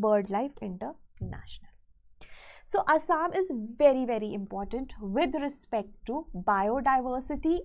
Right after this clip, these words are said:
and protected areas। इस वीडियो में हम फोकस डालेंगे नेशनल पार्क्स पे। तो हमारे पास सात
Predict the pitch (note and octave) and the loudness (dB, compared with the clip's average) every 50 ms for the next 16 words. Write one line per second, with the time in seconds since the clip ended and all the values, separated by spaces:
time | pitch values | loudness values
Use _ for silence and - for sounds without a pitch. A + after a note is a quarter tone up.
0 | - - - A#3 A#3+ A#3 B3 C4+ E4 E4 - - - A#3+ A3+ A3 F#3+ F#3 - - | -6 -8 -6 -4 -2 0 0 0 0 -2 -4 -6 -8 -6 -6 -6 -8 -10 -8 -8
1 | G#3 A3+ A3 - A#3 G#3 E3+ - D3+ D3 - - - - - - - - - - | -8 -8 -6 -6 -6 -8 -8 -8 -12 -16 -16 -18 -18 -16 -18 -18 -20 -20 -20 -20
2 | - - - - F#4 F#4 F#4 - E4 D4 B3 G3+ A#3 A3 G#3+ G#3+ A3 A#3+ A#3 A3 | -20 -8 -2 2 2 2 2 0 -2 -2 0 0 0 0 0 0 -4 -4 -6 -6
3 | A3 - A#3+ G#3 G#3+ A3 A#3 G#3 G#3+ A3+ F#3+ F3+ F#3 G3+ A#3 C4+ D#4 D4+ B3 G#3 | -2 0 -2 0 0 -2 -4 -2 -2 -2 -2 -2 -4 -6 -6 -6 -6 -6 -6 -6
4 | E3+ F3 - - - G#3 G#3 G#3+ G#3 - C#3+ D3 C#3+ - - - - - - - | -8 -8 -10 -8 -6 -6 -6 -4 -4 -4 -6 -6 -6 -10 -14 -16 -16 -16 -16 -18
5 | - - - - - - - - - - - - E4+ F4 E4 D#4+ D4+ D4 D#4 E4 | -18 -18 -16 -16 -16 -18 -16 -16 -18 -6 2 4 4 6 6 4 2 2 2 2
6 | E4+ F4+ F#4+ G4+ G#4 - - - - E4 D4 C4+ C#4+ E4+ F#4+ F#4 | 4 6 6 4 4 2 -4 -2 2 4 6 6 6 6 4 2